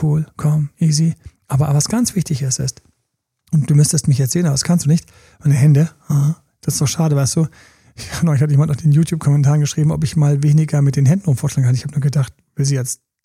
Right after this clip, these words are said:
was von mir hören? Weil wenn ich die Hände weglasse, ist wie bei einem Italiener. Dann, also meine Hände, du musst es jetzt hier vorstellen.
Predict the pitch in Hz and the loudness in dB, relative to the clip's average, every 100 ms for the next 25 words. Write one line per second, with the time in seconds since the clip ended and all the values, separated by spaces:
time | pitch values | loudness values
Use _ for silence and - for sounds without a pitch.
0 | _ 147 - 135 127 156 175 165 127 123 | _ -12 -6 -2 0 0 0 -2 -2 -4
1 | - 123 123 123 127 131 - 139 151 135 | -4 -2 0 0 -2 -4 -4 -6 -6 -4
2 | 123 123 135 175 147 120 123 127 _ _ | -4 -2 -2 0 0 0 -2 -6 _ _
3 | - _ _ - - - 151 151 160 160 | -20 _ _ -20 -18 -4 0 2 4 2
4 | 139 147 151 - 175 - 165 185 151 - | 2 0 -2 -4 -8 -8 -8 -6 -8 -8
5 | 113 | -12